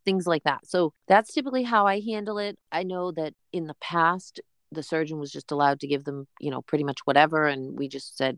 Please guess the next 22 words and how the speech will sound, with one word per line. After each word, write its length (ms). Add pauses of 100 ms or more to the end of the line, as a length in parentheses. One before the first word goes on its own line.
"Okay." 460
And 220 (360)
that 160
was 120
it. 200
But 260
unfortunately, 720 (100)
I 120
think 240
that's 340
where 120
the 100
danger 380
comes 300
in, 300 (160)
where 220
patients 500
can 180
really 460
just 240
get 160
into 580